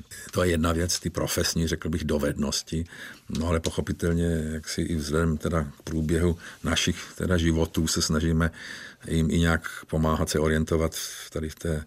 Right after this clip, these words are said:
hodnotově, bych řekl, rozkymácené době,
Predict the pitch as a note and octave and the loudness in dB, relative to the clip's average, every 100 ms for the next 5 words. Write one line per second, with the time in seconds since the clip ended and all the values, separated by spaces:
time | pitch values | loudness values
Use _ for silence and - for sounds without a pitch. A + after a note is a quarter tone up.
0 | - D#2 E2+ D#2+ E2 E2 E2+ E2 E2 D#2+ | -8 -4 -2 2 2 2 0 2 4 2
1 | D2+ D#2 D2+ D#2 - C#2+ C#2 - D#2 E2 | 0 -2 -2 -2 -4 -10 -10 -4 0 2
2 | - - F2 E2+ E2 - D#2+ E2 D2+ D2 | 2 4 4 6 4 2 0 2 2 2
3 | D#2 E2+ | 2 2